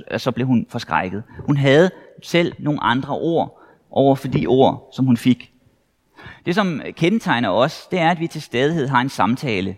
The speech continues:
med os selv. Sådan er det at være menneske. Vi går og snakker med os selv. Vi har en stemme, der kører ind i hovedet på os, og den kan sige forskellige ting til os.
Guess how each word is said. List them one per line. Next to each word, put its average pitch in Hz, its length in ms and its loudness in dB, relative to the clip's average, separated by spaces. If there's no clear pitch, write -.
med 98 120 -2
os 95 60 -2
selv. - 220 -6
Sådan 151 140 -4
er 113 160 4
det 123 140 -2
at 80 340 -4
være 101 140 -2
menneske. 139 440 -4
Vi 147 80 -8
går 101 280 -2
og 120 100 -2
snakker 82 460 -2
med 95 100 -4
os 98 80 -8
selv. - 180 -8
Vi 151 60 -8
har 160 440 0
en 143 100 -2
stemme, 135 420 4
der 131 100 0
kører 123 260 0
ind 107 140 2
i 131 40 2
hovedet 123 240 0
på 165 180 2
os, 190 160 2
og 175 80 -6
den 147 120 0
kan 151 100 -2
sige 147 480 -4
forskellige 123 440 0
ting 104 300 -4
til 98 180 2
os. - 280 -4